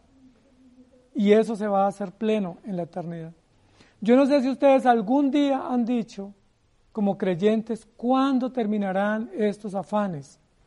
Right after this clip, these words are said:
¿Cuándo terminarán estas confrontaciones que yo tengo en mi fe, estas luchas, estas dudas? ¿Cuándo pasará esto a una etapa diferente o a una plenitud con el Señor?". ¿Sí lo han dicho? ¿Cuándo dejaremos de tener estas luchas con el pecado?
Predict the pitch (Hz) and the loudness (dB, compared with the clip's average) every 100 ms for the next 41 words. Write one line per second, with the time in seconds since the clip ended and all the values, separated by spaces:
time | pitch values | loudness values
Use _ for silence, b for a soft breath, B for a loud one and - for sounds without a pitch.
0 | _ _ _ _ _ _ - 240 240 262 | _ _ _ _ _ _ 6 6 8 4
1 | 262 226 220 208 220 220 240 - 220 208 | 2 2 2 2 2 0 -4 -2 -4 -2
2 | 190 202 180 220 214 208 208 190 190 208 | -4 -2 -2 0 -2 -2 -4 -4 -2 -2
3 | 202 202 190 - 220 202 - 214 202 214 | -2 -4 -6 -6 -6 -6 -6 -6 -4 -4
4 | 226 226 185 170 - 202 175 226 214 160 | -4 -6 -10 -10 -6 -8 -6 -6 -8 -10
5 | b b b - 247 254 254 - 247 220 | b b b 4 8 8 6 6 6 6
6 | 220 214 240 254 247 - 240 220 233 240 | 6 8 10 10 6 2 2 4 4 2
7 | 233 226 247 226 233 208 196 202 202 226 | 0 2 6 6 4 -2 -2 -4 -2 0
8 | 220 196 175 b b b b 214 196 208 | -2 -6 -10 b b b b 4 6 6
9 | 226 233 220 - 214 196 185 - 247 247 | 4 4 2 0 0 0 -2 0 2 2
10 | 185 - _ _ _ - 202 175 - 180 | 0 -10 _ _ _ -6 -4 -4 -6 -8
11 | 165 151 - 220 233 220 262 254 320 _ | -8 -8 -2 2 2 2 -2 -4 -14 _
12 | _ _ _ _ _ _ - 254 247 262 | _ _ _ _ _ _ 4 6 6 2
13 | 240 180 202 214 233 220 - 202 214 208 | 0 0 0 2 0 -2 -2 -2 -2 0
14 | 220 208 233 240 208 165 190 170 160 160 | -2 0 -2 -2 -6 -8 -8 -8 -8 -10
15 | 190 196 190 | -4 -2 -2